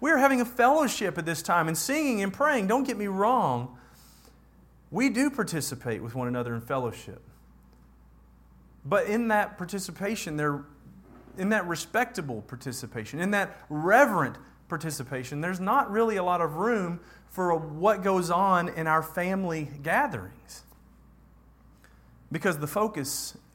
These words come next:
at these times, while it is somewhat on one another, it's a lot on God and us. And so that brings up a next point.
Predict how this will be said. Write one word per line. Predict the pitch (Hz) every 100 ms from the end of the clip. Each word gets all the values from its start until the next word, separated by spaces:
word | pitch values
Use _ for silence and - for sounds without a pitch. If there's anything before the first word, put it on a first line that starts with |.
| -
at | 143 131
these | 247 247
times, | - 113 90 87 92 - - - - - - - - _ _ _ - - - -
while | 165 165
it | 165
is | 208 196
somewhat | - 208 208 190
on | 175 160
one | 170
another, | 151 156 190 131
it's | 135 135
a | 139
lot | 123 143 185 165
on | 131 120
God | 117 143 156 110 104 - -
and | 131 139
us. | 202 - - - - - - - - - - - -
And | 202 196
so | 240
that | 240 262
brings | 247 226 202
up | 202 180
a |
next | 165 147 -
point. | - 90 87